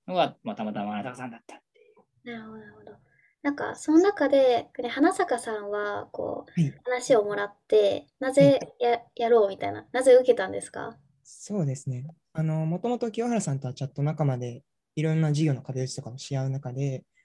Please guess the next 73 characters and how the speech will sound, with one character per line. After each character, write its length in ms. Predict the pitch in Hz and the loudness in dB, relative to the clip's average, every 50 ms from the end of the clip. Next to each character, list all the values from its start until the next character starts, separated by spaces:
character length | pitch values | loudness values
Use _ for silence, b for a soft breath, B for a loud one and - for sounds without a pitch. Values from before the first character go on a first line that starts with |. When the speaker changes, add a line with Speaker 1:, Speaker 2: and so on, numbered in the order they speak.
| _ | _
Speaker 3:
ま 80 | - 165 | -4 -2
あ、 20 | |
い 20 | 160 | 0
ろ 80 | 170 | 2
ん 60 | 165 165 | 2 2
な 100 | 165 151 | 0 0
事 120 | 151 156 | 0 -2
業、 280 | 143 135 123 113 101 - _ | -2 -2 -2 -4 -8 -14 _
こ 140 | - 139 135 | -6 -4 -4
う 40 | |
い 20 | 131 | -4
う 40 | 120 | -4
の 80 | 117 | -4
ど 120 | 117 127 120 | -6 -6 -6
う 60 | 113 | -8
と 80 | - | -10
か 80 | - 120 | -14 -12
言 80 | 123 123 | -12 -12
っ 40 | |
て 60 | - - | -10 -10
た 60 | 123 | -10
ん 40 | 120 | -10
で 40 | |
す 60 | 120 - | -10 -8
け 100 | - 143 | -6 -4
ど、 180 | 156 151 139 | -4 -2 -2
ま 100 | 143 160 | -2 -2
あ、 40 | 160 | 0
エ 20 | |
ヌ 80 | 170 180 | 0 0
エ 40 | 190 | -2
フ 100 | 190 - | -2 -2
テ 100 | - 202 | -2 -2
ィ 40 | 196 | -2
ー 20 | |
福 160 | 196 - 208 | -2 -2 -6
袋 300 | 202 208 - 175 147 127 | -6 -4 -2 -2 -2 0
は 200 | 123 131 127 - _ _ _ _ _ _ _ | -2 -2 -4 -6 _ _ _ _ _ _ _
す 120 | - - | -10 -6
ご 100 | 165 180 | -4 -2
い 60 | 156 143 | -2 0
短 240 | 185 175 165 156 | 0 0 0 0
期 100 | 143 131 | 0 -2
で 80 | 123 123 | -4 -6
今 200 | 123 131 139 139 | -4 -2 -2 -2
す 120 | 139 - | -2 -4
ぐ 80 | 147 135 | -4 -6
始 240 | 123 131 127 - 135 | -6 -8 -8 -8 -6
め 100 | 131 123 | -6 -6
れ 80 | 127 | -6
そ 200 | 127 - 151 139 | -6 -4 -4 -4
う 60 | 127 127 | -4 -2
で、 280 | 151 156 135 123 - _ _ _ _ _ _ _ _ | -2 -4 -4 -6 -10 _ _ _ _ _ _ _ _
か 120 | - 196 | -8 -8
つ 100 | 180 - | -8 -6
彼 200 | - 170 160 147 | -4 -4 -2 -2
が 160 | 127 120 120 | -4 -6 -8
国 180 | 139 - 139 - | -12 -14 -16 -12
際 240 | - 139 135 135 135 | -8 -6 -4 -4 -2
エ 60 | 135 | -4
ー 80 | 131 135 | -4 -4
ピ 160 | 143 139 139 | -4 -2 -2
ー 20 | |
ア 40 | 131 | -2
イ 60 | 123 | -4
っ 60 | 113 - _ - | -6 -12 _ -16
て 80 | 110 | -14
い 20 | 113 | -14
う 40 | 110 | -14
と 100 | - 131 | -14 -12
こ 100 | - 123 | -10 -8
ろ 100 | 131 135 | -6 -4
で、 280 | 160 175 170 139 - | -2 -2 -2 -4 -6